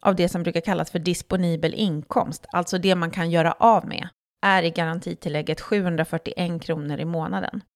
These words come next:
I högerns förslag är samma summa bara femhundranio kronor. Tjugotjugotre så kommer högern också sänka skatten ytterligare för pensionärer och tjugotjugofyra vill man införa en gas i det allmänna pensionssystemet, något som Vänsterpartiet också föreslagit.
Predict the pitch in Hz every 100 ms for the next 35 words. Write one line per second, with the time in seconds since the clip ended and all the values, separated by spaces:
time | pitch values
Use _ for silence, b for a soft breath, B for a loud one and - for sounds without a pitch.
0 | _ _ - 180 220 226 233 233 - 180
1 | 180 - 226 - 196 165 - 160 147 147
2 | - - 190 151 156 - 156 170 151 151
3 | 160 156 190 - - - - - - -
4 | - - - 1077 - - - - - _
5 | - - 269 233 233 247 247 277 240 240
6 | - 240 240 214 202 185 160 151 160 -
7 | 160 156 - 190 165 175 - 226 214 -
8 | 190 - - - 185 156 147 - 147 -
9 | - - - 180 185 - - 190 185 -
10 | 175 196 170 175 185 170 165 - 175 151
11 | - 151 147 147 - 175 190 175 160 -
12 | - 160 143 165 175 - 170 - 147 -
13 | 156 - - - - - 185 165 160 147
14 | 156 - - 147 143 - - - - -
15 | - - 50